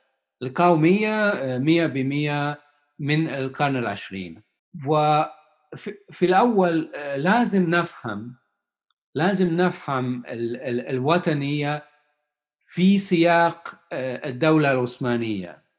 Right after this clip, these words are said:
ففي سياق، في سياق عالم تانية، عالم التي، آه، مش مضمونة ن-، م-، مثلًا على، آه،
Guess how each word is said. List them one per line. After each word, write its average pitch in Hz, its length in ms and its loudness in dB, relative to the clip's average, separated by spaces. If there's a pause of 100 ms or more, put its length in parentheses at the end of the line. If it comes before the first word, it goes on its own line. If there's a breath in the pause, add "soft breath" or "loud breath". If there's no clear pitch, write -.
(460)
ففي 175 360 4
سياق، 156 640 2
في 185 220 0
سياق 160 540 0
عالم 160 760 0 (220)
تانية، 151 540 0 (180)
عالم 165 760 0 (160)
التي، 160 960 0
آه، 120 540 -6
مش 180 240 0
مضمونة 175 560 2
ن-، 156 440 -2
م-، 151 160 -2
مثلًا 147 560 -4
على، 135 480 -4
آه، 117 580 -8